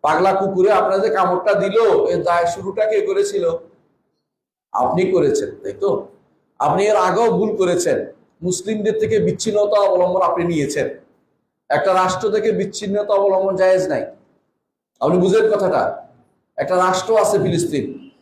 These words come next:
সেখান থেকে আপনি নিজে ইসলাম কায়েম করবার কথা বলে বিচ্ছিন্ন হয়ে গেছে।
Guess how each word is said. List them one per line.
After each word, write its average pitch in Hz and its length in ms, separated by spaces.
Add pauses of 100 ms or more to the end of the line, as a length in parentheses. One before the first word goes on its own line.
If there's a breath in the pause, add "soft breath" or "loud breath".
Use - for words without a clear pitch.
(100)
সেখান 202 360
থেকে 226 120
আপনি 208 480
নিজে 196 600 (320)
ইসলাম 220 440
কায়েম 214 480
করবার 214 560
কথা 196 260
বলে 185 260
বিচ্ছিন্ন 180 480
হয়ে 160 220
গেছে। 127 220